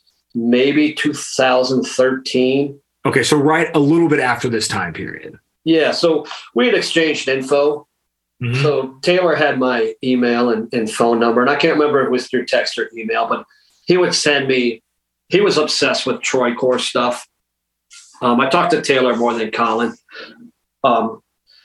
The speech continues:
Speaker 1: and he would email me like, uh, "Do you have any unreleased Hundred Demons stuff? Do you have any Troy
Speaker 2: Okay.
Speaker 1: Core stuff I never heard?"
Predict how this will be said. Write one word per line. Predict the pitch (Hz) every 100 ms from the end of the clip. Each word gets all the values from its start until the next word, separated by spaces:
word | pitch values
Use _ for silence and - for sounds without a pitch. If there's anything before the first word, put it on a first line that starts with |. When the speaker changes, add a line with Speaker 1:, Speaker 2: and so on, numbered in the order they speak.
| _
Speaker 1:
and | 127
he | 147
would | 190 175 - -
email | 160 147 135 131
me | 123
like, | 120 110 -
uh, | 120 110 110 - _ _ -
"Do | 147
you |
have | 156 156
any | 151 143 123 117 110 _ _ -
unreleased | 139 131 131 123
Hundred | 135 120 110
Demons | 113 107 101 -
stuff? | - 107 101 - - _ _ _ _ _ _ _ _ _ _ _ _ _ _ -
Do |
you | 123
have | 160
any | 151 143 127 123 120
Troy | - 165 143
Speaker 2:
Okay. | 127
Speaker 1:
Core | 135 120
stuff | - 120 113
I | 113
never | 110 104 104
heard?" | 107 104 101